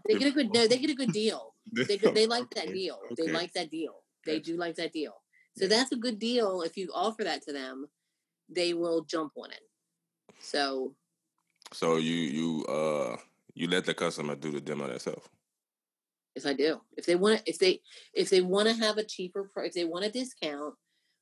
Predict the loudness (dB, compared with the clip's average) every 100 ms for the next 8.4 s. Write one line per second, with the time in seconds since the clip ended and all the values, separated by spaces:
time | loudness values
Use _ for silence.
0 | -18 -4 0 4 4 4 2 0 -2 -2
1 | 2 2 2 -2 -2 -4 -2 -4 -2 -2
2 | -2 -2 -4 -2 0 0 -4 -10 _ -4
3 | -2 -2 -4 -8 -10 -10 -10 -14 -20 -20
4 | _ _ _ _ _ _ 0 2 2 2
5 | 0 -2 -2 -4 0 0 2 -2 -4 _
6 | _ _ _ _ _ -6 -4 0 2 2
7 | -2 -2 0 0 -2 -8 -6 -2 -2 -4
8 | -6 -4 -4